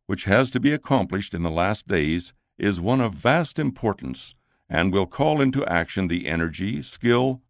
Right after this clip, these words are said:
talent, and ability of the saints, so that it may roll forth with that glory and majesty described by the prophet. See Daniel chapter two, verses thirty-four through thirty-five,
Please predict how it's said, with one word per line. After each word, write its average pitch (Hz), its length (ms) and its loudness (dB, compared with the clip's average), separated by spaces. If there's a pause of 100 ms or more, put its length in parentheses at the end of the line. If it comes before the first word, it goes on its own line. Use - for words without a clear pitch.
talent, 113 440 0 (320)
and 107 140 2
ability 143 480 2
of 139 100 0
the 127 100 0
saints, - 560 -2 (400)
so 113 220 2
that 123 140 4
it 135 120 -2
may 104 160 2
roll 123 340 2
forth 101 420 -2
with 80 140 -10
that 87 260 0
glory 104 340 2
and 101 120 0
majesty 98 600 0 (320)
described 135 680 -2
by 117 160 2
the 123 120 0
prophet. 73 480 -2 (560)
See 76 260 -4
Daniel 76 440 -2
chapter 98 380 0
two, 98 360 -2 (400)
verses 101 360 -2
thirty-four 135 680 0
through 110 220 -4
thirty-five, 95 760 -2